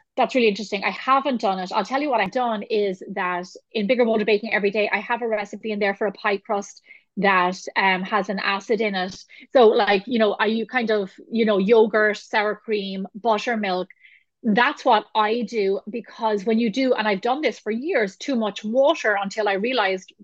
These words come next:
the mistake I was making, which it, it, all of that water was evaporating off and then shrinking my dough and really not adding a huge amount of value.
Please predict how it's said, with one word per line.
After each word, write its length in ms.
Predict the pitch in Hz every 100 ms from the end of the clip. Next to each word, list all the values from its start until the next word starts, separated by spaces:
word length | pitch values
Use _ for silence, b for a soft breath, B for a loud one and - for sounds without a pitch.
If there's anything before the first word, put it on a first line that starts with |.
| - _
the 80 | 240
mistake 360 | 202 - 233 226
I 40 |
was 160 | 196 220
making, 320 | 247 247 220
which 160 | 208 240
it, 140 | -
it, 160 | 214 -
all 260 | 226 262
of 120 | 247 196
that 200 | 208 226
water 300 | 247 277 208
was 160 | 190
evaporating 680 | 190 202 208 214 185 185 214
off 280 | 254 220 226
and 100 | 208
then 100 | 190
shrinking 720 | - - 294 339 - 247 190
my 160 | 185
dough 340 | 185 196 - - -
and 200 | 226 233
really 240 | 302 320 262
not 180 | 226 214
adding 300 | 220 214 190
a 40 |
huge 280 | 233 220 208
amount 240 | 196 185
of 100 | 175
value. 540 | 220 233 269 226 -